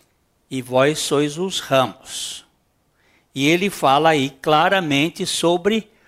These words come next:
fruto. "Todo ramo em mim que não der fruto", nós já trabalhamos essa palavra corta,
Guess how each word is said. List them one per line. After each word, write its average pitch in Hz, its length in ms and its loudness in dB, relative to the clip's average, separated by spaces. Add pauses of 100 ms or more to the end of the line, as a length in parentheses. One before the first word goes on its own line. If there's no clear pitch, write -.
(180)
fruto. - 1080 0 (920)
"Todo 202 340 0
ramo 165 460 0
em 190 100 -4
mim 147 420 -2 (440)
que 160 160 2
não 170 340 -2
der 147 280 0
fruto", 202 680 -2 (360)
nós 147 240 0
já 160 120 0
trabalhamos 160 840 0
essa 143 240 -4
palavra 143 480 2
corta, - 840 0